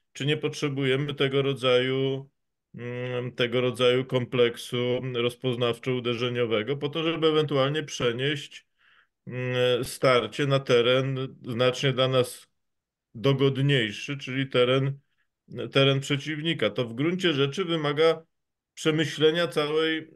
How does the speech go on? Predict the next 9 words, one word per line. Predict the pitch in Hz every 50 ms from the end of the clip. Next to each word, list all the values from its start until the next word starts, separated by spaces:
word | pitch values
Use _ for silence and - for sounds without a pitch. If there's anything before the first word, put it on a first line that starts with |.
| - 143 143 139 139
całej | 139 - 143 143 151 156
sytuacji | 143 - 151 139 160 147 131 127 127 - 143 139
strategicznej | 139 - 151 143 139 151 143 139 139 135 - - 147 143 143 147 143 143 _ _ _ _
pa-, | - 135 123 120 120 123 _ _
państwa | 143 135 127 123 123 - 135 127
polskiego, | - - 131 123 - - - 127 131 165 185 180 175 - _ _
w | _ - - _ _
tym | - 180 208 220 196 180 143 -
też | - 120 117 123 151 175 202 196 - - - _